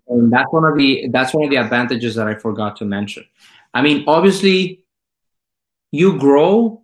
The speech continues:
when you are confronted were-, with situations that,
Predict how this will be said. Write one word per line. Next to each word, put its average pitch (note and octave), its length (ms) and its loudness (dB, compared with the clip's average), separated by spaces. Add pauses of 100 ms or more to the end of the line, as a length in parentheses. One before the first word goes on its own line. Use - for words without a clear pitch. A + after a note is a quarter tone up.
(240)
when C#3+ 340 -2
you D3+ 220 -2
are D#3 160 2
confronted C3+ 640 -6
were-, A#2+ 400 -4
with B2+ 260 -4
situations B2+ 680 -4
that, A2+ 200 -4